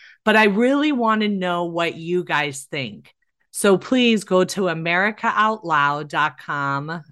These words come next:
Nurses Out Loud, pick the show Nurses Out Loud. And then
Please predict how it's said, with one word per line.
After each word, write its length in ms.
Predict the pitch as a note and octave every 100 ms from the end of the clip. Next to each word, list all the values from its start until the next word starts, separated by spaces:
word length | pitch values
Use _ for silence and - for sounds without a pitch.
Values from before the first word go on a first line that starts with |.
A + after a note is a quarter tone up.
| -
Nurses 720 | E3 E3 F3+ G3 - E3+ D3
Out 300 | C#3+ C3 -
Loud, 580 | C3 A2+ A#2 F3 A3+ A3+ _ _ _ _
pick 180 | F#3+ D#3
the 80 | F#3
show 260 | - F#3 F3
Nurses 520 | E3 D#3 C#3+ E3 D3
Out 240 | D3+ C#3
Loud. 480 | C#3+ B2+ B2+ C3+ - -
And 200 | D3 D3+
then 500 | D3 C#3+ C#3+ C#3+